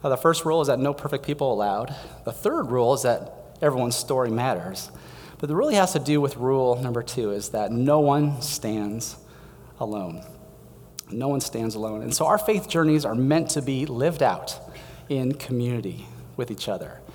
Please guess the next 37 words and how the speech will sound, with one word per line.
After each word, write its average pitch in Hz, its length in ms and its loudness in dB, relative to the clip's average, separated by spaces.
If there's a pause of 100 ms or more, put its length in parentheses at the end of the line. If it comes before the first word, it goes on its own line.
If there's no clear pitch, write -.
(580)
No 139 200 0
person 156 400 2
is 135 160 0
an 120 100 -2
island. 156 460 4
We're 120 80 0
not 135 260 2
intended 139 420 0
to 123 100 -4
live 131 400 2
this - 140 -4
Christian 135 440 -2
walk 131 320 6 (400)
by 113 140 2
ourselves. 135 680 0 (440)
We're 127 60 -6
intended 120 380 -2
to 120 80 -8
do 117 160 -2
that 107 340 -2 (240)
together. 104 460 -4
So - 160 -6
no 131 180 2
one 170 140 2
stands 110 400 -4
alone. 95 340 -6 (720)
And 135 160 0
a 123 40 0
lot 175 260 6
of 113 160 6
us, - 500 -2 (920)
we 156 80 2
have 156 80 6
a 139 40 4
tendency 147 540 2
to 127 220 -8
stay 120 720 0